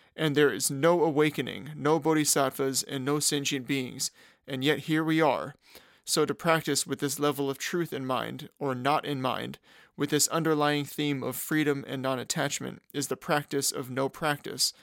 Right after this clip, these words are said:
Thus it is called practice. To go beyond appearances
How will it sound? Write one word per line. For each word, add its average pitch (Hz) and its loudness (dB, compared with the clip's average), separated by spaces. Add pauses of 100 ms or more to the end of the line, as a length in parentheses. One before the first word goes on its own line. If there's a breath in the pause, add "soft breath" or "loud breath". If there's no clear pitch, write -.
(340 soft breath)
Thus 147 4
it 135 -2
is 135 0
called 131 0
practice. - -4 (1120)
To 160 -2
go 170 4
beyond 156 2
appearances 147 0